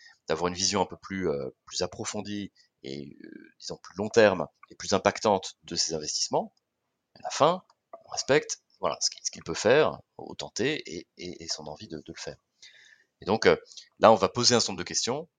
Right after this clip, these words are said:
Euh, on va avoir effectivement une checklist, euh, dans, dans, voilà, dans la co-construction avec le client pour savoir, euh, quel type de solution, quel type d'action on va prendre, qui est-ce qu'on va, euh, embarquer.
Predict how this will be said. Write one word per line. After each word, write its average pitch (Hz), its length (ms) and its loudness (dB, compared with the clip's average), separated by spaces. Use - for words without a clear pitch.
Euh, 69 60 -6
on 76 100 -8
va 82 80 -2
avoir 82 160 -2
effectivement 87 340 -6
une 80 60 -8
checklist, 101 640 -2
euh, 73 240 -4
dans, 78 220 -6
dans, 69 320 -10
voilà, 123 200 0
dans 80 120 -6
la 73 60 -12
co-construction - 720 -2
avec - 220 -6
le 71 60 -16
client 113 260 -2
pour - 140 -6
savoir, 95 600 4
euh, 69 80 -10
quel - 140 -6
type 95 120 -12
de 90 60 -4
solution, 85 440 -4
quel - 160 -8
type 104 140 -8
d'action 95 300 2
on 85 40 -4
va 80 100 -2
prendre, 95 380 -2
qui 110 140 0
est-ce - 120 6
qu'on 92 120 -8
va, 87 360 4
euh, 73 460 -2
embarquer. - 580 0